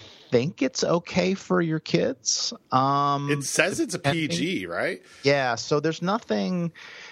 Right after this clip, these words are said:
Speaker 1: I mean, it might just, it is, I mean, it really is, cu-, it is, it's, it,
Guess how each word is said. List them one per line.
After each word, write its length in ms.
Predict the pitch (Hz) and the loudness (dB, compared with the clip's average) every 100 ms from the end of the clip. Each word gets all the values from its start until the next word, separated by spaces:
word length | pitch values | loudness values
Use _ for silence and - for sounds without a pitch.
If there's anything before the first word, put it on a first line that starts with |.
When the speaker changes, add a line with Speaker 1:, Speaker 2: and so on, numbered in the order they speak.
| - | -2
Speaker 1:
I 60 | |
mean, 160 | 151 175 | 2 4
it 60 | 170 | 2
might 180 | 196 | 0
just, 220 | 214 220 - - - | 0 -2 -2 -4 2
it 140 | 185 208 | 2 4
is, 500 | 165 226 151 120 - | 2 2 2 -4 -4
I 40 | |
mean, 160 | 139 190 | -2 0
it 120 | 220 151 | 0 0
really 400 | 143 180 156 104 | 0 2 0 0
is, 420 | 85 123 104 87 | 0 2 2 -2
cu-, 240 | - - 95 - | -4 -4 -4 0
it 140 | 127 | 2
is, 260 | 175 226 - | 2 0 -2
it's, 360 | 151 - - - - | -2 0 -2 -2 0
it, 200 | 190 | 0